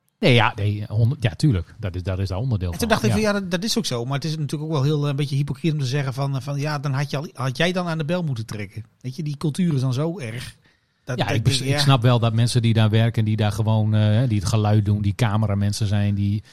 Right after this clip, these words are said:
Speaker 1: ja, die gewoon een normale baan hebben met een normaal salaris. Ja, dat je niet zomaar, eh,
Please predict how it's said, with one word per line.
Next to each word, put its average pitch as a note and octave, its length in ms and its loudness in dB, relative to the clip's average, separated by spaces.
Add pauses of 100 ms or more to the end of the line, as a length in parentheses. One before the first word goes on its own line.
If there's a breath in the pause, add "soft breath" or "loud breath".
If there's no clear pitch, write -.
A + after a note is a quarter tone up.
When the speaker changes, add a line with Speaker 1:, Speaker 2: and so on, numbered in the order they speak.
(240 soft breath)
Speaker 1:
ja, A2 220 -2
die G#2+ 120 0
gewoon A#2+ 180 4
een A#2 60 6
normale A#2 400 6
baan A#2 320 4
hebben F#2+ 320 2
met G2+ 100 -2
een G2+ 80 0
normaal G#2+ 280 4
salaris. G#2+ 580 -2
Ja, A#2+ 180 -4
dat G#2 160 -2
je A#2 60 2
niet C3+ 160 2
zomaar, G#2+ 480 4 (260)
eh, A2+ 60 0